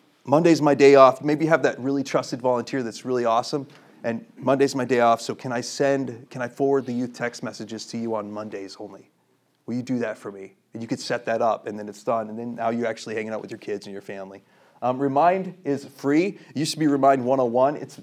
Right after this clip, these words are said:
it's designed for school teachers to communicate with students. But it's cool 'cause they can, they can text the short code and sign up on your list. And then they're part of your, your kinda small group list. And then you can use the app to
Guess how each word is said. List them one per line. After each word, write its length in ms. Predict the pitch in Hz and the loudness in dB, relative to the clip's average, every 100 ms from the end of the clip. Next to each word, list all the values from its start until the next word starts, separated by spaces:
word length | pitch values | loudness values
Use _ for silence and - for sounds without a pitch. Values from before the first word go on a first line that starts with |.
| - | -8
it's 220 | 139 - | -8 -8
designed 600 | - 135 120 156 196 208 | -8 -6 2 4 4 -2
for 180 | - 123 | -4 -4
school 540 | - - 151 151 160 | -4 -2 2 2 2
teachers 720 | 156 - 143 - 233 240 240 - _ _ | -4 -6 -6 -4 -4 -6 -10 -18 _ _
to 80 | - | -8
communicate 480 | - 143 151 151 156 | -6 -4 -2 0 0
with 100 | 123 | -2
students. 560 | - 135 151 214 202 - _ _ _ _ | -4 0 2 0 -4 -18 _ _ _ _
But 100 | 156 | 0
it's 100 | 151 | 0
cool 260 | - 220 220 | 0 0 0
'cause 160 | 185 | 0
they 120 | 139 160 | 0 0
can, 280 | 165 131 | 2 2
they 100 | 139 | 2
can 140 | 147 120 | 2 0
text 340 | - 170 - | 2 2 2
the 80 | 135 | -4
short 320 | - 180 175 | 2 4 4
code 320 | 175 160 160 | 6 6 6
and 140 | 107 123 | 0 -6
sign 300 | - 139 156 | -2 0 0
up 140 | 160 | 0
on 160 | 135 127 | 2 0
your 120 | 120 | 0
list. 520 | 117 120 160 - - - _ _ | 0 4 4 2 -12 -20 _ _
And 140 | 123 135 | -2 0
then 100 | 143 | 4
they're 100 | 139 | 2
part 320 | - 147 151 | 4 4 4
of 120 | 131 | 2
your, 240 | 131 127 | 2 2
your 200 | 120 123 | 0 -4
kinda 240 | 120 147 123 | -4 -4 -4
small 320 | - 135 131 | 0 4 4
group 180 | 139 127 | 2 4
list. 280 | 139 147 143 | 2 2 -2
And 100 | 131 | -4
then 60 | |
you 80 | 127 | -6
can 140 | 131 | -6
use 200 | 120 131 | -4 -4
the 140 | 127 123 | -6 -4
app 360 | 117 131 - _ _ _ _ - | 0 0 -2 _ _ _ _ -6
to 380 | 135 123 104 | -2 -2 -4